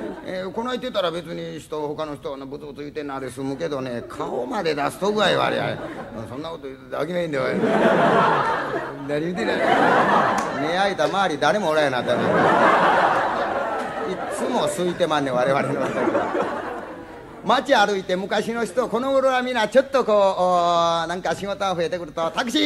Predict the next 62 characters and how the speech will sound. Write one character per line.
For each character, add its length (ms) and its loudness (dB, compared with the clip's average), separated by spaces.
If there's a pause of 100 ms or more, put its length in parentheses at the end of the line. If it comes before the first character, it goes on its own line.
(260)
ー！」 0 -
っ 40 -10
て 100 -2
な 100 0
こ 60 0
と 80 -6
言 60 -2
っ 40 -8
て 60 -4
行 60 -4
っ 20 -8
て 80 -6
き 40 -6
ま 160 -4
す 60 -12
が 100 -6
ね、 220 -4 (220)
昔 280 -2
は 80 2
皆 240 0
こ 100 -2
う、 20 2 (320)
お 60 2
ー、 40 -10
師 100 -14
匠 140 -4
の 140 -4
着 80 -14
物 180 -6
や 220 0
担 160 -6 (100)
い 80 -4
で 100 -2
ね、 360 -4
え 120 2
ー、 60 4
あ 40 2
っ 40 0
ち 80 -16
か 100 0
ら 120 0
こ 80 -2
っ 40 -4
ち 140 -8
こ 120 0
う 20 0 (160)
歩 100 -2
い 60 -8
て 80 -4
掛 160 -4
け 100 -4
持 140 -4
ち 100 -10
を 80 -4
し 80 -16
た 140 -2
も 80 -6
ん 80 -6
や 120 -8
そ 140 -12
う 140 -10
で。 240 -20